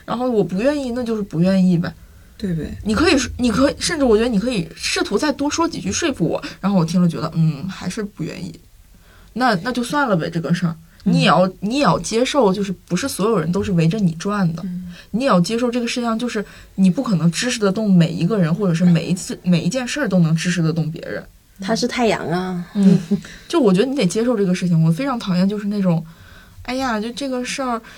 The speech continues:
Speaker 1: 其实我是为了你好，然后其实这个事儿我，我的心是好的，所以我才想让你去做这个事情。
Speaker 4: 我觉得这种比那种纯坏的人更恶心。
Speaker 1: 对，我，我听到这样的话的时候会直接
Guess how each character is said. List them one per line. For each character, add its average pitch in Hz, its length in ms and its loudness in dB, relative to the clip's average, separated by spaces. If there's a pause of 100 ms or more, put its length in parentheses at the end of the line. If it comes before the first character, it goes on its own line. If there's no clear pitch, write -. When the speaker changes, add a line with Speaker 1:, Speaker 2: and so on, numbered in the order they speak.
(120)
Speaker 1:
其 - 220 -6
实 233 80 -6
我 220 180 -2
是 202 140 -4
为 220 180 -4
了 202 100 -2
你 180 200 2
好， - 500 -12 (400)
然 190 120 -2
后 220 160 -4 (220)
其 - 200 -8
实 247 100 -6
这 285 140 -4
个 254 100 -2
事 254 100 -6
儿 240 60 -2
我， 208 260 0
我 185 140 0
的 180 80 -2
心 294 360 0
是 285 140 -4
好 - 460 -4
的， 165 200 -4 (260)
所 - 180 -4
以 262 60 2
我 247 260 2
才 175 300 0 (160)
想 170 320 2
让 214 340 4
你 165 220 4
去 - 160 -4
做 180 200 0
这 175 140 2
个 151 120 -2
事 170 220 0
情。 165 200 -2 (420)
Speaker 4:
我 269 100 0
觉 269 60 4
得 - 20 2
这 330 180 6
种 233 200 6
比 - 120 4
那 233 140 2
种 208 280 2
纯 208 400 2
坏 254 240 4
的 190 80 4
人 190 160 2
更 277 180 4
恶 196 240 6 (100)
心。 - 340 2
Speaker 1:
对， 180 200 0 (200)
我， 196 280 0
我 196 120 2
听 254 180 -4
到 262 160 -2
这 240 80 -4
样 233 120 -2
的 202 80 -2
话 208 280 -6
的 190 100 0
时 180 80 -4
候 170 100 2
会 190 180 -2
直 165 180 -8
接 180 160 -2